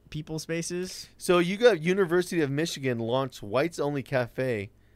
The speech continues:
Speaker 2: for n-, it basically, it didn't say that, but
Speaker 1: Yeah,
Speaker 2: it said
Speaker 1: non-P O C.
Speaker 2: Yeah, non-people of color to talk about white people issues.
Speaker 1: Yeah.
Speaker 2: And these white people issues were not being woke enough, not understanding the black community.
Speaker 1: Struggle sessions, basically.
Speaker 2: Struggle sessions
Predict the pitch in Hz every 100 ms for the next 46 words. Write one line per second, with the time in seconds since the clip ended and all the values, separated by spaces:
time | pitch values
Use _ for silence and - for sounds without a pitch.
0 | _ _ _ - 110 117 - 131 127 123
1 | 147 143 151 147 135 143 139 165 151 131
2 | 123 117 147 131 135 143 143 143 143 131
3 | 123 - 135 139 107 113 131 147 175 160
4 | 170 143 165 160 135 101 _ _ _ -
5 | - _ - - 170 196 190 170 156 117
6 | 123 151 - 151 139 123 127 - 92 -
7 | - _ _ 110 135 151 147 165 180 160
8 | 165 170 170 143 135 139 131 127 123 131
9 | 107 127 147 165 151 156 170 _ _ _
10 | - 127 135 139 139 127 143 135 127 101
11 | 127 123 127 127 135 147 127 - 98 -
12 | 92 101 165 180 175 180 156 143 110 -